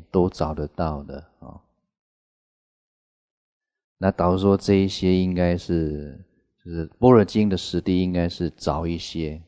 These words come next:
啊，早一些，因为它里面谈到这个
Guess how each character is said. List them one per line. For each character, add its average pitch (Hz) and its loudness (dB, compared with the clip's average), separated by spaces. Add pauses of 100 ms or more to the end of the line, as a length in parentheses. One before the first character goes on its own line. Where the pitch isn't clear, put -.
(180)
啊， 73 -14 (1040)
早 78 -6
一 82 -2
些， 78 -6 (360)
因 104 2
为 101 6 (100)
它 101 4
里 87 2
面 92 0
谈 82 -4
到 85 0
这 82 -4
个 73 -8